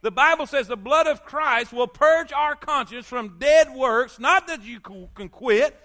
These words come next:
not so you can, can't, won't try again. It said he will purge our conscience from dead works that we may serve a living God. God washes that away. Not so we can quit, not so we can give up,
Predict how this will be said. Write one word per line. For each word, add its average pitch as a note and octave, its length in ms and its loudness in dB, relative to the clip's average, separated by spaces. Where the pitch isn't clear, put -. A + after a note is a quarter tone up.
not D4 320 -2
so D#4 60 -10
you D4 240 -8
can, A3+ 140 -18
can't, B3+ 300 -4
won't C4 240 -4
try C#4+ 400 0
again. F#3+ 400 -8
It C#4+ 160 -6
said C#4 160 -2
he D#4 100 -6
will D4+ 140 0
purge E4 420 2
our D#4 160 -2
conscience B3 460 -4
from A3 240 -10
dead D#4 280 2
works B3+ 300 0
that B3+ 160 -4
we D#4 160 -4
may C#4+ 220 -2
serve C4+ 680 4
a A#3+ 60 -2
living D#4 400 -6
God. E4+ 500 -2
God D4+ 240 -4
washes E4 460 0
that E4 160 0
away. E4 680 2
Not D4 200 -10
so B3+ 100 -10
we A#3 100 -6
can F#3 140 -12
quit, B3+ 420 -4
not C#4+ 140 -8
so C#4+ 140 -14
we C4+ 100 -8
can G3 120 -14
give A3 280 -6
up, B3 300 -6